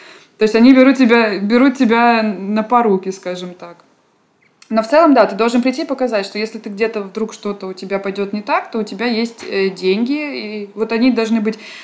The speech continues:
Причём это такой специальный, ам, специальный счёт, где ты можешь снимать только определённую сумму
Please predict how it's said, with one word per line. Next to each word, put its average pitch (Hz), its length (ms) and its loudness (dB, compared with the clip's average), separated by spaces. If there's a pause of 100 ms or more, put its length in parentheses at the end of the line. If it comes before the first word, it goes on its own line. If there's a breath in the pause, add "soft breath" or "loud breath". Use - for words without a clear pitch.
Причём 269 300 4
это 262 200 2
такой 247 320 0
специальный, 208 960 -2
ам, 180 760 -6 (100)
специальный 202 440 -2
счёт, 302 400 -2
где 208 220 -2
ты 202 140 -2
можешь 254 320 2
снимать 233 340 -2
только 233 180 -6
определённую 208 760 -2
сумму 269 600 4